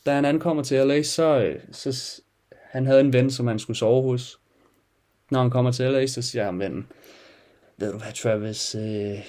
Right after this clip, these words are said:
ja, altså, det er sgu ikke så godt, du lige, øh, du lige sover på min sofa alligevel.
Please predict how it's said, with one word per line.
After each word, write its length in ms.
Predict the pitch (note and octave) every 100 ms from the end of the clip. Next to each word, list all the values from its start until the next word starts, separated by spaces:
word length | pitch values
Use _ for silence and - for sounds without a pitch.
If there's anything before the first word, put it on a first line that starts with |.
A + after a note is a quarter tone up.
| - - - _ _
ja, 180 | A2+ G#2+
altså, 680 | F#2 F#2+ F#2 - G2 G2 G2+ - _ _ _ _ _ _ _ _ _ _ _
det 60 | A2+
er 40 |
sgu 160 | - B2+
ikke 140 | B2
så 100 | G#2
godt, 240 | G#2+ G#2+
du 40 | A2
lige, 380 | G#2 G#2 G2 F#2
øh, 80 | F2+ _ _ _ -
du 60 |
lige 140 | G2+ F#2+
sover 300 | - G2 F2+
på 100 | G2+
min 120 | G2
sofa 340 | - G2 G2+
alligevel. 600 | F#2+ G2 G#2 G2 - A#2+